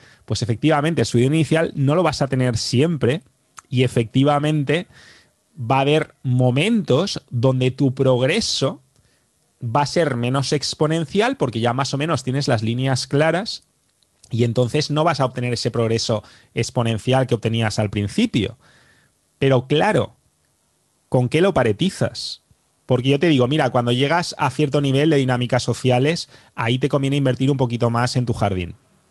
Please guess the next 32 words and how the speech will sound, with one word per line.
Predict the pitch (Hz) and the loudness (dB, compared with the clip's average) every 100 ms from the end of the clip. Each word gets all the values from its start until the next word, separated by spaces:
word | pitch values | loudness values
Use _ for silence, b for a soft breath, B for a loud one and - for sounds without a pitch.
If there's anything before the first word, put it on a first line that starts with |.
| B B B B - | B B B B -2
No, | 147 139 | 0 2
es | 127 | 0
que | 190 | 0
cuando | 175 151 135 | 0 0 0
tú | 151 | -2
tienes | 190 202 | -2 -2
un | 165 | -2
éxito | 156 - 156 135 143 139 135 | -4 -2 -4 0 2 2 2
profesional | 135 131 123 120 120 131 139 | 0 -2 -2 -2 0 2 2
muy | 131 123 | 2 2
grande, | 120 123 127 143 | 2 0 0 -2
pues | 131 113 - | -2 -4 -4
a | 120 | -4
lo | 117 | -2
mejor | 113 - 127 | -2 0 0
aquí | 131 135 | 0 -2
te | 135 | 0
conviene | 127 127 | 0 0
invertir | 127 120 127 | 0 0 0
un | 131 | 0
poquito | 127 113 120 | 0 0 0
más | 120 123 135 - b b - | 2 0 -2 -6 b b -10
en | 117 | -4
desarrollar | 120 - 117 117 113 123 127 127 | -2 0 2 2 2 2 2 0
tu | 123 | -2
comunicación | 113 113 110 113 - 120 | -4 -4 -2 -2 -2 0
emocional, | 123 117 120 117 123 127 | 0 0 0 0 0 0
en | 120 | 0
llegar | 107 107 123 | -2 -2 0
a | |
la | 123 113 | 0 -2
gente, | - 135 123 110 120 120 | -2 -2 -2 -2 0 0